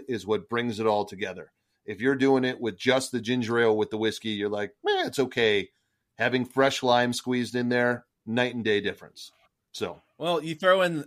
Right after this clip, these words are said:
Speaker 2: cherry and you got yourself a Concord Dandy.
Speaker 1: Oh, there you go.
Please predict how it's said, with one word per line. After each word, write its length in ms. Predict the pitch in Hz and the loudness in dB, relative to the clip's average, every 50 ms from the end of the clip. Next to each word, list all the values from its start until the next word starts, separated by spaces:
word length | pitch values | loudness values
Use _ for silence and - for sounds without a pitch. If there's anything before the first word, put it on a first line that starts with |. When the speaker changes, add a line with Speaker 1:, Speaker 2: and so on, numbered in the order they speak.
| - | -8
Speaker 2:
cherry 600 | - - 151 165 202 208 165 135 127 123 120 104 | -4 -2 0 2 2 2 0 -2 -4 -6 -8 -8
and 100 | 120 123 | -8 -8
you 60 | 127 | -6
got 180 | 120 123 123 98 | -4 -4 -4 -4
yourself 320 | 120 113 - 135 123 110 | -4 -6 -6 -6 -6 -8
a 60 | 107 - | -10 -10
Concord 400 | - 117 117 104 - 117 110 98 | -10 -10 -10 -10 -10 -12 -10 -10
Dandy. 320 | 107 113 135 131 101 - - - - - - - | -8 -8 -10 -10 -12 -14 -16 -18 -18 -18 -12 -4
Speaker 1:
Oh, 340 | 110 113 120 127 131 135 131 | 0 2 4 4 4 4 4
there 140 | 123 127 143 | 4 6 4
you 80 | 151 131 | 4 4
go. 300 | 123 117 113 110 - | 2 0 0 -2 -4